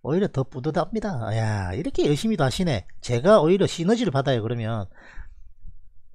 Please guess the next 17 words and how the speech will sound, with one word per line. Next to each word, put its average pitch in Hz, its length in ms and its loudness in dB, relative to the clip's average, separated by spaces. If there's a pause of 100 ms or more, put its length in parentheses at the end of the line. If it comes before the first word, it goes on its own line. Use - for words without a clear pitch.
(100)
야, 104 300 2
저도 165 240 2
열심히 170 260 2
해야 185 80 4
되겠다, 135 240 2
이런 214 120 4
생각하지 160 960 6
다른 127 160 0
생각 131 240 -2
안 90 80 -4
합니다. 107 400 -4 (920)
그러니까 110 340 -4 (480)
댓글 127 420 0
아무 107 460 4
부담 156 220 0
없이 127 140 -2
남기십시오. 113 480 -2